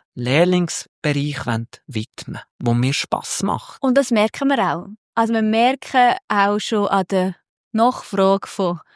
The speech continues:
Speaker 2: Schnupperstellen, Lehrstellen oder auch sonst, wir bekommen wöchentlich Blindbewerbungen, wirklich.
Speaker 1: Ja.
Speaker 2: Das ist etwas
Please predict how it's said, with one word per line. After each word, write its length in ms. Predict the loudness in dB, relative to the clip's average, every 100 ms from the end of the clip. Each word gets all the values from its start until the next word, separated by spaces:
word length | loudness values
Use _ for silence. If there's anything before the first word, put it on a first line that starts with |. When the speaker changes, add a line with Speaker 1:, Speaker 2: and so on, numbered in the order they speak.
| _ _
Speaker 2:
Schnupperstellen, 880 | -8 -4 -2 -4 -2 0 2 2 2
Lehrstellen 720 | 2 0 0 0 0 2 0
oder 280 | 2 0 2 2
auch 80 | 0
sonst, 560 | 0 0 -2 -4 -10 -12 -4
wir 180 | -2 -2
bekommen 420 | -2 0 2 0
wöchentlich 560 | 2 0 0 0 0 -2
Blindbewerbungen, 880 | 0 0 0 0 0 0 -4 -6 -2
wirklich. 440 | -2 -2 -2 -4 -4 -10 _
Speaker 1:
Ja. 200 | -4 -4 -4 _ _ _
Speaker 2:
Das 200 | -6 -6
ist 500 | -4 0 0 -2 -4
etwas 720 | -2 -2 -2 -4 -4 -8 -16